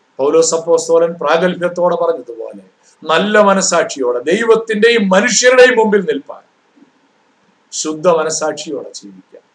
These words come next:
എന്നെ സഹായിക്കണമേ എന്ന് നമുക്ക് പ്രാർത്ഥിക്കാം. അതിനായി ദൈവകരങ്ങളിലേക്ക് നമ്മെ തന്നെ ഏൽപ്പിച്ചു കൊടുക്കാം. ഹല്ലേലൂയ.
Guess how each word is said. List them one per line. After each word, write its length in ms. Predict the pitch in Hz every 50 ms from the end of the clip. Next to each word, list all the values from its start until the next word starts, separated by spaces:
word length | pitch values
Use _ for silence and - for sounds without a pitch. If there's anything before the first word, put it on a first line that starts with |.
| _ _ _ _ _ _ _ - 127 123
എന്നെ 140 | 131 131
സഹായിക്കണമേ 800 | 127 - 143 135 - 123 123 131 135 135 135 131 131 123 123 120 117 104 101 _ _ _ _ _ - 135
എന്ന് 160 | 127 127 123
നമുക്ക് 260 | 113 117 - - 101 -
പ്രാർത്ഥിക്കാം. 560 | 110 104 98 98 - _ _ _ _ - - _ _ _ _ _ _ _ -
അതിനായി 400 | 120 123 135 139 135 139 143 139
ദൈവകരങ്ങളിലേക്ക് 840 | 139 139 147 151 143 147 151 151 151 160 156 151 156 156 151 - 156 156
നമ്മെ 180 | 151 151 156
തന്നെ 320 | 151 - 156 - 143 143 143
ഏൽപ്പിച്ചു 360 | 135 135 _ 127 - - 202
കൊടുക്കാം. 380 | - 92 - _ _ _ _ _ _ _ _ _ _ _ _ -
ഹല്ലേലൂയ. 720 | - 135 139 139 135 135 135 135 131 123 117 104 98 101